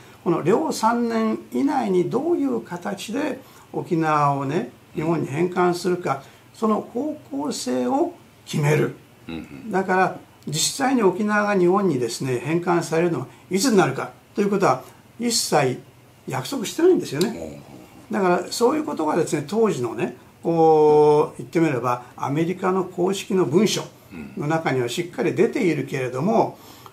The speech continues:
Speaker 2: うん。
Speaker 1: 日本はですね、そこのところは都合が悪いことがですね、
Speaker 2: うん。
Speaker 1: こう、見ない、聞かない、
Speaker 2: うん。
Speaker 1: 言わないという形になっているんですね。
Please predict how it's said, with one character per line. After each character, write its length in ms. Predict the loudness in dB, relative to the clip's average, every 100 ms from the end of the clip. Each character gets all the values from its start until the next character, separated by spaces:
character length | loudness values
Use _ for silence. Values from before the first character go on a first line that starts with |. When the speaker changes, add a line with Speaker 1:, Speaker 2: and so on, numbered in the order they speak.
| -8
Speaker 2:
う 40 |
ん。 40 | 0
Speaker 1:
日 0 |
本 220 | 2 2
は 100 | 0
で 100 | -2
す 140 | -6
ね、 60 | -6
そ 140 | -4
こ 120 | 0 2
の 100 | 0
と 120 | 2
こ 100 | 2
ろ 80 | 2
は 120 | 0
都 140 | -6 2
合 240 | 4 6
が 80 | 6
悪 200 | 4 2
い 60 |
こ 120 | 0 -2
と 100 | -2
が 80 |
で 80 | -4
す 160 | -4 -4
ね、 220 | -4 -6 -16 -18
Speaker 2:
う 40 |
ん。 180 | -16 -10
Speaker 1:
こ 420 | -2 2 2 0 -8 -12
う、 20 | -12 -12 -6
見 100 | 2
な 160 | 2 2
い、 80 | -6 -20 -20 -20 -20 _
聞 140 | -20 -4
か 120 | 0
な 140 | 0
い、 80 | -2 -6
Speaker 2:
う 40 |
ん。 140 | -14 -14 -20 -20 -14
Speaker 1:
言 120 | -8
わ 100 | -4
な 120 | -4 -6
い 80 | -10 -20 _ -2
と 60 |
い 140 | 4 4
う 60 |
形 540 | 4 0 -2 -4 -6 -10 -12
に 80 | -10
な 100 | -10
っ 40 |
て 140 | -10 -12
い 60 |
る 100 | -10
ん 40 | -12
で 60 |
す 80 | -4
ね。 180 | -4 -4